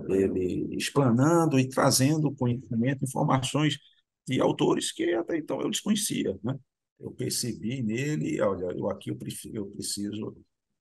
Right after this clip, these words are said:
seguir mais nessa linha, me aprofundar mais. Ele aclarou, vamos dizer assim, algo que eu já percebia, sentia necessidade, né?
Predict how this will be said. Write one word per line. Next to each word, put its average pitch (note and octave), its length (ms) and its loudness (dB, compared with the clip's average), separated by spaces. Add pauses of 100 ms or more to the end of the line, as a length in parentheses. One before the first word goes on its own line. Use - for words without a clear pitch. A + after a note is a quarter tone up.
(120)
seguir A#2 460 -4
mais G#2 400 -2
nessa G#2 260 -2
linha, G2+ 220 0
me B2 80 0
aprofundar G#2 720 2
mais. G#2+ 340 2
Ele A#2+ 220 0 (580)
aclarou, C3+ 800 6
vamos F#2+ 220 -2
dizer E2+ 300 0
assim, B2+ 420 0 (560)
algo A#2+ 340 6
que D#3 100 6
eu D3+ 60 10
já C3 160 8
percebia, C#3 640 6
sentia C#3+ 560 6
necessidade, A2 1040 4
né? A#2 240 4